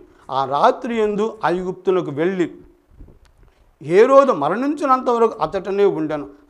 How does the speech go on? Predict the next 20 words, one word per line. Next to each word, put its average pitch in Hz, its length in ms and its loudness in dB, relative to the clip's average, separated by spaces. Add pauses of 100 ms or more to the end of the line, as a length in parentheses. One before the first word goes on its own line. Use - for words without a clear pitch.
రాత్రి 240 540 -2
యందు 277 340 -4
ఐగుప్తునకు 196 680 -4
వెళ్ళి, 151 380 -8 (580)
అంటే 269 580 0
దైవ 262 480 -2
కార్యానికి 262 1040 -2 (440)
పగలు 311 600 0 (200)
రాత్రంటూ 214 680 -4
లేదు 160 260 -6
కూడా. 156 360 -4 (600)
ఎప్పుడైనా 320 680 0
మనం 330 240 -2
సంసిద్ధంగా 285 760 0
ఉండాలా, 208 600 2 (800)
ఎప్పుడైనా 330 380 -2
సంసిద్ధంగా 294 680 -2
ఉండాలి 262 260 2
ప్రియ 208 360 0 (260)
భక్తులారా. 160 680 0